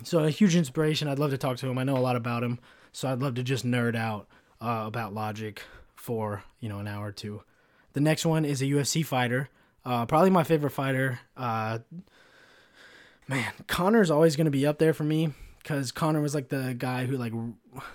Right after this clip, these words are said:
not got me into U F C. I was always into U F C as grow-, growing up as a kid, but Conor was the guy that, like,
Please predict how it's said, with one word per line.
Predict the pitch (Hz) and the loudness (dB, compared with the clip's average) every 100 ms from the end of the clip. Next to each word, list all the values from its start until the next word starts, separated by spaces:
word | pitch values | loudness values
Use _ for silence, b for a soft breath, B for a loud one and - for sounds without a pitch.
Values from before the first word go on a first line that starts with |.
| B | B
not | 160 220 208 | 0 0 2
got | 165 151 | 2 2
me | 156 170 | 4 2
into | 160 | 2
U | 160 175 | 2 0
F | |
C. | - 175 160 | 2 0 2
I | |
was | 160 | 2
always | 170 151 | 2 2
into | 143 | 0
U | 123 | 0
F | 123 | -2
C | - 127 120 | -2 -2 0
as | 120 | -2
grow-, | 120 - 123 | -4 -4 -2
growing | 113 127 123 117 | -2 0 0 0
up | 117 | -4
as | 113 | -6
a | 107 | -10
kid, | - 123 131 135 B B B - | -6 -2 -2 -4 B B B -16
but | 104 | -10
Conor | - 156 165 147 | -4 0 2 2
was | 131 | -2
the | 123 | -4
guy | 113 113 110 | -2 -2 -4
that, | 110 | -6
like, | 107 107 110 - | -6 -6 -8 -12